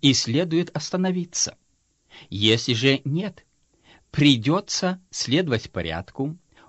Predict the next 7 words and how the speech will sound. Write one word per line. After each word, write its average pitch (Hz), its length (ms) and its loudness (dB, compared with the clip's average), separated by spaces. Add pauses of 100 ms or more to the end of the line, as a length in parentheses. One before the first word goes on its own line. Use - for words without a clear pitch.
установленному 170 1160 0
в - 60 -8
Ветхом 147 460 -2
Завете, 123 520 -4 (260)
Второзаконие 110 920 -4 (420)
девятнадцать 107 920 -6
пятнадцать. - 640 -10